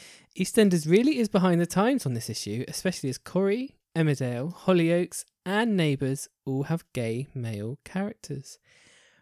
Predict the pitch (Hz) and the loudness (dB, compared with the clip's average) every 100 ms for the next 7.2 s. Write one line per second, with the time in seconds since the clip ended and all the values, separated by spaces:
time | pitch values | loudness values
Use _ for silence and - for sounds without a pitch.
0 | _ 143 156 226 254 - 220 - 180 160 | _ 6 8 8 6 4 -2 2 2 2
1 | - - 180 208 196 151 143 156 170 156 | 0 4 4 4 2 2 0 -4 -4 -2
2 | 147 - 143 139 - - 123 117 113 107 | -2 0 -2 -2 -6 -6 -6 -4 -8 -8
3 | - 160 156 160 - 160 160 - - _ | -8 -6 -4 -4 -4 -4 -4 -6 -18 _
4 | _ _ 139 123 131 170 240 - 226 220 | _ _ -8 -4 0 0 -2 -2 -2 -2
5 | - - 147 135 - 131 131 160 - 208 | -8 -10 -6 -4 -4 -6 -4 -4 -2 -2
6 | 208 196 180 196 - 165 - 147 - 151 | -2 -4 -4 -4 -4 -6 -4 -8 -4 -4
7 | 143 | -4